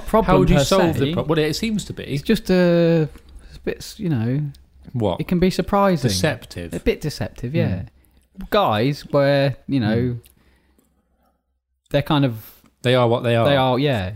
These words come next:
Speaker 1: You,
Speaker 2: Hmm.
Speaker 1: what you see is what you get.
Speaker 2: Well,
Speaker 1: in a way, isn't it?
Speaker 2: is it?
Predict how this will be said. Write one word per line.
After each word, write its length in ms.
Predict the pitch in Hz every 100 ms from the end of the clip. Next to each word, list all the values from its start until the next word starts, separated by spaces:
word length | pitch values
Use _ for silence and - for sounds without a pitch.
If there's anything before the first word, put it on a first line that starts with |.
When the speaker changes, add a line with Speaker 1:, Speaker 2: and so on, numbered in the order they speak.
| 104
Speaker 1:
You, 100 | 113
Speaker 2:
Hmm. 60 |
Speaker 1:
what 120 | 135
you 60 | 127
see 220 | - 147
is 80 | 110
what 120 | 113
you 120 | 113 113
get. 240 | 143 95
Speaker 2:
Well, 340 | 202 160 160 - _ _ - _ _ _
Speaker 1:
in 100 | 101
a 60 | 95
way, 280 | 95 113
isn't 140 | 147 117
it? 20 |
Speaker 2:
is 80 | -
it? 220 | 202 -